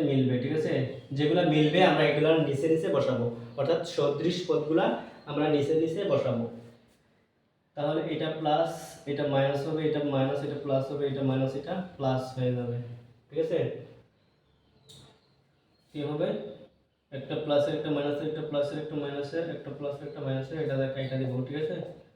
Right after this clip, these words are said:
কাইটা দিলে জিরো হয়ে যাবে। তারপর আছে আমাদের বত্রিশ নাম্বারটা দেখো। একাশি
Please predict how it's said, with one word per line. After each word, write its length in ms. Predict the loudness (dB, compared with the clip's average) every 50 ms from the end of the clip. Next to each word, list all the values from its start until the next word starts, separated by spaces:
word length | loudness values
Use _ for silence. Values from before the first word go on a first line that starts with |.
| _ -20 _ _ _
কাইটা 200 | -10 -8 -6 -6 -6
দিলে 140 | -6 -6 -4 -2 -2
জিরো 140 | -2 -2 -2 -2
হয়ে 120 | -4 -4 -4
যাবে। 160 | -4 -6 -8 -10 -10 -14 -18 -20 -20 -20 _ _ _ _ _ _ _ _ _ _ _ _ _ _ _ _ _ _ _ _ _ _ _ _ _ _ _ _ _ _ _ _
তারপর 260 | -6 -4 -2 0 2 2 2
আছে 160 | 0 0 -2 -2 0
আমাদের 300 | 0 0 2 2 2 2 0 -2 -4 -4 -4
বত্রিশ 340 | -4 -4 -4 -4 -6 -4 -4 -4
নাম্বারটা 340 | -2 0 -2 -2 -2 -2 -2 -2
দেখো। 220 | -2 -2 -4 -10 -10 -12 -14 -20 -20 -20 -20 -20 _ _ _ _ _ _ _ _ _ _ _ _ _ _ _ _ _ _ _ _ _ _ _ _ _ _ _ _ _ _ _ _ _ _ _ _ _ _ _ _ _ _ _ _ _ _ _ _ _ _ _ _ _ _ _ _ _ _ _ _ _ -6
একাশি 760 | -4 -4 -2 -2 -2 -2 -4 -4 -4 -8 -10 -6 -4 -2 -2